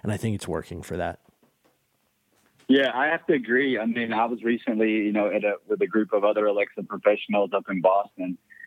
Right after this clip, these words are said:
Speaker 2: and, and it seems kind of that's where a lot of people are starting out, you know, in the voice space. It may not be kind of a website type deal, but it's a, you know, using Alexa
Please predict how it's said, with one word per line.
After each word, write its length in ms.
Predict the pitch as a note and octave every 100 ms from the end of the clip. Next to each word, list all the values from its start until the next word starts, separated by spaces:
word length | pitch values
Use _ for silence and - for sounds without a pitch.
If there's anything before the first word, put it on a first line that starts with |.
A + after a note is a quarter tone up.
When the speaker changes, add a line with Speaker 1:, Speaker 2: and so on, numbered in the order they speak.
| -
Speaker 2:
and, 280 | - G#2 G#2
and 180 | G2+ G#2+
it 120 | G2+ -
seems 220 | D3+ D#3+ -
kind 200 | C#3+ C3
of 100 | G#2
that's 280 | A#2 B2 -
where 180 | B2 A#2
a 140 | G#2
lot 240 | G#2 G#2+ A2+
of 80 |
people 340 | A2+ A#2 G#2+ G#2+
are 140 | G2
starting 500 | - A2 G#2+ G2+ G2
out, 280 | G#2 B2+ G#2+
you 100 | G2
know, 140 | F#2+ G2
in 80 |
the 100 | G2
voice 320 | F#2+ G2 A2+ -
space. 340 | - F2 E2 - _ _ _ _
It 120 | - A2+
may 180 | A#2
not 200 | C3+ B2+
be 180 | A2 A#2
kind 220 | A2+ A#2
of 120 | A2 G2
a 80 |
website 840 | F2+ F2 A2+ C#3+ C3+ A#2 G2+ F#2+ -
type 300 | G2+ F#2 F2
deal, 320 | F#2+ G2 G2
but 180 | F2+ G2
it's 220 | G#2 -
a, 220 | G2+ F2+ - _ _
you 80 | B2
know, 100 | B2
using 420 | G#2+ A#2+ C3+ C3+
Alexa 440 | A#2+ A2 A#2 -